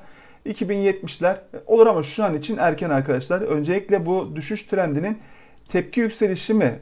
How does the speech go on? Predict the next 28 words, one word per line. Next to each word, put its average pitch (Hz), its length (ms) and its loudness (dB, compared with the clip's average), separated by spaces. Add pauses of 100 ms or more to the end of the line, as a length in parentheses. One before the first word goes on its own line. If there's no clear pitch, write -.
(140)
yoksa 190 400 0
bu 180 100 -4
tepki 196 300 -2
yükselişini 180 440 -4
yapıp 135 140 -6
yoksa 147 380 0
daha 165 220 4
da 175 140 6
altlara 170 400 4
mı 175 100 -2
gidecek? 185 380 -4 (280)
Yani 131 300 2
şu - 200 -8
şekilde 147 580 0 (520)
daha 170 220 2
da 170 120 6
altlara 185 360 2
mı 160 100 -4
gidecek? 220 300 -6
Bunu 170 200 -4
anlamamız 143 460 2
gerekiyor. 135 420 -4 (500)
E, 170 200 -2
şu 240 260 -2
an 226 120 2
için 226 380 -4 (920)
indikatörlere 208 720 8
baktığımızda 180 760 2